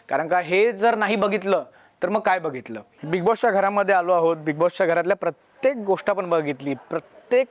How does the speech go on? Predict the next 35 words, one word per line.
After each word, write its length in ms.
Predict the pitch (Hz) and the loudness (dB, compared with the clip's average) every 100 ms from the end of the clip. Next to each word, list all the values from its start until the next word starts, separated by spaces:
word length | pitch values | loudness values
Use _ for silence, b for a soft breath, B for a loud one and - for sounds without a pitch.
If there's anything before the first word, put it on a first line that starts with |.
| - | -6
एकूण 300 | - 175 - - - | -6 -2 -2 -2 -2
एक 160 | 233 - | -2 0
कोपरा 240 | 202 190 | -2 0
आपण 140 | 180 | -2
बघितला. 480 | 175 160 151 139 131 - B B | -2 -2 -2 -2 -4 -4 B B
बिग 140 | 151 156 | -4 0
बॉसच्या 240 | 175 - | 0 0
घरामध्ये 420 | 160 165 175 175 | -2 -2 0 -2
जिथे 240 | 165 147 202 | -2 -2 -2
मी 100 | 202 | -2
आता 160 | 190 | 0
उभा 240 | 190 156 170 | 0 2 0
आहे 180 | 139 120 | 0 -4
तो 260 | - 180 | -2 -2
गार्डन 360 | 170 135 151 175 | 2 0 2 0
एरिया 200 | 170 170 | 2 0
सुद्धा 160 | 160 160 | 0 -2
आपण 240 | 151 143 | -2 -4
बघितला. 320 | 131 127 131 | -4 -4 -4
या 140 | 139 165 | -2 -2
गार्डन 280 | 143 135 | 0 0
एरियातली 380 | 165 156 160 170 | 0 2 0 0
असणारी 360 | 160 165 170 180 | -2 0 -2 -2
गॅलरी 400 | 160 139 170 190 | -2 0 2 0
सुद्धा 220 | 190 180 | 0 -2
आपण 180 | 185 180 | -2 -2
बघितली, 340 | 175 160 170 | -4 -4 -2
या 60 | 180 | 0
गार्डन 360 | 160 143 156 | 0 0 0
एरियामध्ये 360 | 165 160 165 170 | 0 0 0 0
असणारी 440 | 151 160 165 180 240 B B - | -2 0 2 2 0 B B -6
छोटी 220 | 175 185 240 | -4 -2 0
रूम 200 | 180 220 | 0 -2
सुद्धा 240 | 214 170 | -2 -2
बघितली. 420 | 151 131 123 127 | -2 -6 -8 -8